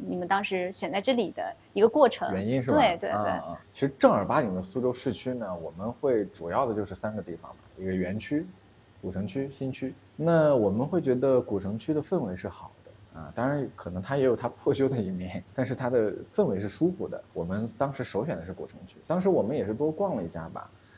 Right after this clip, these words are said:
Speaker 2: 我们其实最关注的是这个地方我们会觉得舒服，但是没有，当时没有一个客观的标准啊，我们会觉得这个地方舒服到我会愿意来上班。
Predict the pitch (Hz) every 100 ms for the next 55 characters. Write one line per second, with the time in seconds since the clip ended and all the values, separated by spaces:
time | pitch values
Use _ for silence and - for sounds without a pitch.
0 | - 85 92 101 117 - - - - -
1 | 117 135 165 156 151 156 113 95 98 123
2 | 127 117 127 120 113 120 101 85 92 123
3 | 107 117 - 208 220 - - - - -
4 | - 220 202 180 156 185 104 165 160 151
5 | 131 113 113 135 127 113 98 98 90 80
6 | 98 127 113 120 220 143 139 - 214 185
7 | 120 113 92 - - - 98 92 180 139
8 | 92 92 110 92 90